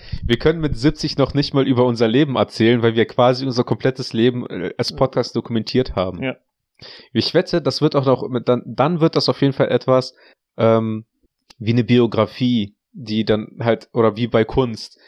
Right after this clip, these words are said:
Speaker 1: das wird erst erfolgreich, sobald einer von uns gestorben ist.
Speaker 2: Das ist halt,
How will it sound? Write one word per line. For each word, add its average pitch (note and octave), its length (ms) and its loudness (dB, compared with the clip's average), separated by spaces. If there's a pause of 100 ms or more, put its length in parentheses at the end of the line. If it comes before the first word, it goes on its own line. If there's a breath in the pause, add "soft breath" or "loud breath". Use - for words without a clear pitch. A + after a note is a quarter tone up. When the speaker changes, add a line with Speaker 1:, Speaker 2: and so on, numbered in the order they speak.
(200 soft breath)
Speaker 1:
das - 180 -6
wird B2 140 0
erst C3 240 0
erfolgreich, A#2+ 580 0
sobald G#2+ 320 0
einer A2 160 0
von A2 160 -6
uns G2+ 120 -6
gestorben F2+ 460 -2
ist. F2+ 140 -6
Speaker 2:
Das - 0 -
ist C#3+ 120 -4
halt, A3+ 120 -6